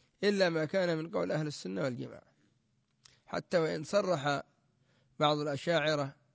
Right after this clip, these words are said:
والسالمية ومن إليهم ببعض العبارات التي، يعني، يظن السامع أنهم يثبتون الكلام،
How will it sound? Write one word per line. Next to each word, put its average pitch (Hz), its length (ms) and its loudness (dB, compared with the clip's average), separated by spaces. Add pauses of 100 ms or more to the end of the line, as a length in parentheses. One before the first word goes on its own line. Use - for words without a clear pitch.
(300)
والسالمية 139 920 0 (600)
ومن 147 240 0
إليهم 151 540 0 (840)
ببعض 156 340 4
العبارات 147 680 2 (800)
التي، 156 600 0 (760)
يعني، 156 320 -2
يظن 160 580 -2 (100)
السامع 160 600 0
أنهم 147 320 -4
يثبتون 143 440 -4
الكلام، 151 520 0